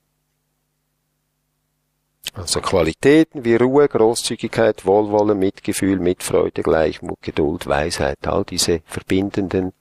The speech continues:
heilsamen Qualitäten zu fördern. Es gibt ein schönes Gleichnis von einem Stück Salz und Wasser, also ist ein Stück Salz, und das symboli-, symbolisiert schmerzhafte,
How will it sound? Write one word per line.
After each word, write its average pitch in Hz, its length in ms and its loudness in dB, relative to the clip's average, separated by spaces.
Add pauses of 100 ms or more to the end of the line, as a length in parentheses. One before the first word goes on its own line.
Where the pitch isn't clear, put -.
(160)
heilsamen 76 500 -2
Qualitäten 73 800 -4 (140)
zu 78 260 -4 (140)
fördern. 80 480 0 (1500)
Es - 140 -8
gibt - 260 2
ein 123 320 4
schönes 180 380 2
Gleichnis 160 500 4
von 151 160 2
einem 123 220 4
Stück - 320 -2
Salz 120 560 4
und 127 180 -6
Wasser, 160 440 2 (100)
also 110 260 -2
ist - 180 -2
ein 95 260 4 (600)
Stück 180 300 2
Salz, 127 500 2
und - 140 -10
das 139 120 -4
symboli-, 131 540 2 (140)
symbolisiert 117 800 0
schmerzhafte, 120 1000 2